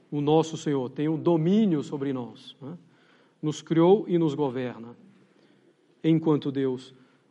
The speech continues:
Mas chamamos Cristo também de Senhor, de nosso Senhor, enquanto homem, por direito de aquisição, porque Ele nos redimiu pelo seu sangue,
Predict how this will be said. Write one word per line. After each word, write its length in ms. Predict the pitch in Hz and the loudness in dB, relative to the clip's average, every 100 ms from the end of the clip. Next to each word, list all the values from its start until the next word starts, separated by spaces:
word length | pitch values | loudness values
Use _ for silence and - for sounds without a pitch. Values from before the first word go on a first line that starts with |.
| _ - | _ -12
Mas 120 | 143 | -10
chamamos 460 | - 180 208 214 - | -2 2 2 2 -4
Cristo 460 | - 226 214 - | 0 2 2 -2
também 340 | 143 165 185 196 | -4 2 2 2
de 100 | 160 | -2
Senhor, 680 | - 196 185 170 233 208 - - - - - - - | -4 0 4 6 6 4 0 -12 -18 -20 -20 -20 -10
de 160 | 160 | -4
nosso 500 | 160 151 196 220 - | 0 4 4 4 -2
Senhor, 640 | 160 165 147 160 202 165 - - _ _ _ _ _ _ _ _ _ _ _ _ | -8 -4 0 2 2 0 -8 -20 _ _ _ _ _ _ _ _ _ _ _ _
enquanto 500 | 151 147 180 185 185 | -8 -4 0 0 4
homem, 540 | 220 196 180 180 175 - - _ _ _ _ _ _ _ - - _ _ _ | 6 6 4 2 -2 -10 -20 _ _ _ _ _ _ _ -20 -20 _ _ _
por 160 | 160 151 | -2 2
direito 500 | 156 170 196 208 202 | 6 10 10 8 0
de 380 | 147 202 226 - | 0 0 0 -2
aquisição, 1000 | 190 226 240 - 196 170 160 - 143 127 113 - _ _ _ _ _ _ _ _ _ _ _ _ | 4 4 4 0 -2 0 -4 -6 -6 -8 -12 -20 _ _ _ _ _ _ _ _ _ _ _ _
porque 260 | - 139 165 | -16 -6 0
Ele 160 | 165 165 | 2 2
nos 300 | 170 190 160 | 4 2 4
redimiu 680 | 175 160 156 165 190 202 - - _ - | 2 2 0 2 2 0 -8 -20 _ -2
pelo 240 | 165 165 | 0 0
seu 200 | 160 160 | 0 -4
sangue, 540 | 139 151 131 117 - | -6 -6 -8 -8 -14